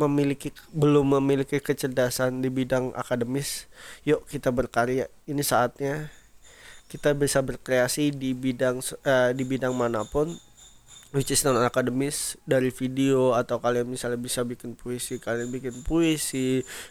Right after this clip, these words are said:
kita, eh, kalian olah-, eh, kalian lebih olahraga, kalian bisa olahraga, kalian bernyanyi, bisa bernyanyi. Sekarang platformnya udah banyak. Ada Instagram, ada Path, kalian bisa menulis, ada di medium dot com,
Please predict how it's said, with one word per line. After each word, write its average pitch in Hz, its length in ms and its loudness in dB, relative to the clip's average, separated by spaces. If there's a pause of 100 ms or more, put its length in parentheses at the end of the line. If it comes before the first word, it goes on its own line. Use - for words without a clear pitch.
(100)
kita, 120 400 2
eh, 131 160 4
kalian 127 320 2
olah-, 123 320 2
eh, 123 320 2
kalian 123 560 0
lebih 131 240 -4
olahraga, 123 560 2
kalian 117 240 -2
bisa 120 400 -8
olahraga, 131 720 2
kalian 127 160 2
bernyanyi, 123 400 -4
bisa 131 240 -2
bernyanyi. 139 720 0
Sekarang 147 320 0
platformnya 131 480 0
udah 123 140 0
banyak. 131 360 0 (1200)
Ada 135 160 0
Instagram, 139 640 2
ada 139 160 2
Path, - 560 -4 (560)
kalian 127 240 2
bisa 123 160 -4
menulis, 127 400 -4
ada 127 160 -2
di 131 160 -6 (160)
medium 151 480 2
dot 131 240 0
com, 135 400 0